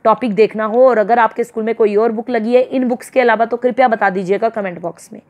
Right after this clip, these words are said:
मैंने सोचा कि अब भारत लौटना चाहिए, कि बीच में की लग गया, मैंने सोचा, एक वाक्य दूसरे पे डिपेंड कर रहा है, इसलिए मिश्र वाक्य है ये।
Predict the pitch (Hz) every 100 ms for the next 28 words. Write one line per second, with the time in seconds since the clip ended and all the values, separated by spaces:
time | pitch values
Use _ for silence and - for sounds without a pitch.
0 | _ _ - _ _ _ _ _ _ _
1 | _ _ _ - _ 214 277 302 359 -
2 | 302 302 285 302 302 - 254 247 208 214
3 | 240 254 254 247 233 233 240 247 - 202
4 | 165 147 - _ _ - 311 262 - _
5 | _ 185 220 214 240 233 _ _ _ _
6 | - 294 247 180 175 170 208 233 226 196
7 | 196 214 226 214 262 214 208 247 247 220
8 | 233 233 233 180 175 170 208 214 247 226
9 | - 233 190 202 170 143